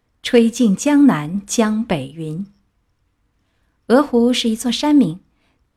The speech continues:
在江西省盐山县北。小朋友们在周末可以和爸爸妈妈一起踏青赏春，看看春分时节有哪些花开了，哪些叶子绿了。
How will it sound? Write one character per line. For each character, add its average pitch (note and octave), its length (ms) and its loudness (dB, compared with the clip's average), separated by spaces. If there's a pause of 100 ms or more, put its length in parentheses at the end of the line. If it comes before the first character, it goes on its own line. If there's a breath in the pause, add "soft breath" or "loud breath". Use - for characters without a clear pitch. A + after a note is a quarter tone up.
(260)
在 F#3 260 0
江 A#3+ 220 2
西 B3+ 160 0
省 E3 340 -4
盐 F3 220 -6
山 B3+ 180 0
县 C4 240 -2
北。 D3+ 440 -16 (720)
小 G#3 160 0
朋 A#3+ 120 4
友 B3 120 4
们 A#3 340 4
在 A3+ 160 -4
周 A#3+ 180 -4
末 A#3 300 0
可 - 160 -12
以 F3 100 -4
和 D3+ 200 -10
爸 D#3+ 120 -6
爸 D3+ 140 -10
妈 F#3+ 160 -10
妈 F#3+ 220 -10 (380)
一 G#3+ 100 -6
起 D3+ 400 -10
踏 F#3+ 200 -8
青 A#3+ 460 0
赏 - 300 -10
春， B3+ 360 -6 (680)
看 A3+ 120 -2
看 G#3 200 -2
春 B3+ 200 0
分 C4+ 140 2
时 C4 160 -2
节 A3 300 -6 (480)
有 A3+ 100 2
哪 A3+ 160 2
些 A3 160 -4
花 C4 240 -4
开 D4 300 -2
了， G3 220 -6 (340)
哪 E3+ 160 -4
些 G3+ 160 -6
叶 A3+ 200 -2
子 E3 160 -12
绿 A#3+ 300 -2
了。 C#3+ 220 -12